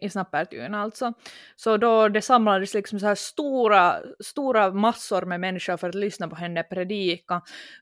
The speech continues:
Eh, så då fick hon senare också framträda i några kyrkor i Helsingfors. Eh, så det var liksom sådär big thing. Men sen ko-, mö-, mötte hon lite motstånd sen senare, men att jag kommer lite till det, att just när hon började, så det var efter finska inbördeskriget,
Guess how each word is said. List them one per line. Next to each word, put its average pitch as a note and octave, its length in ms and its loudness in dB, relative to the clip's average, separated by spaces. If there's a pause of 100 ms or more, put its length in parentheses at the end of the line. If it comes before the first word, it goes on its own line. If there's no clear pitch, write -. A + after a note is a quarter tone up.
Eh, F#3+ 340 4
så A3+ 140 -2
då A#3 100 2
fick A#3+ 220 -4
hon G#3 160 -2
senare F3+ 600 4
också - 220 -4
framträda F3 640 -2
i F3 40 -8
några F3+ 280 -8
kyrkor F3+ 400 -6
i F3+ 40 -6
Helsingfors. F#3 840 -6 (720)
Eh, F#3+ 300 0
så G3 140 -6
det F#3+ 160 2
var F3+ 100 -2
liksom F3+ 280 -8
sådär F#3+ 380 -2 (140)
big F3 240 -6
thing. F3 300 -6
Men F#3+ 140 -4
sen F3+ 360 -4 (640)
ko-, - 180 -10
mö-, G3 340 0
mötte B3 260 -2
hon B3 120 0
lite B3 160 0
motstånd G3 500 0
sen F3 140 -6
senare, E3 420 -6
men F3 140 -8
att F3 140 -10
jag F#3 240 -10
kommer E3+ 320 -4
lite F#3 240 -8
till G3 140 -6
det, G3+ 100 2
att G3 240 -6
just A#3+ 220 -4
när B3+ 80 2
hon A3 140 2
började, F#3 480 2
så - 80 -10
det F#3+ 120 4
var F#3+ 140 2
efter F3+ 460 0
finska G#3 400 -6
inbördeskriget, F#3 920 -4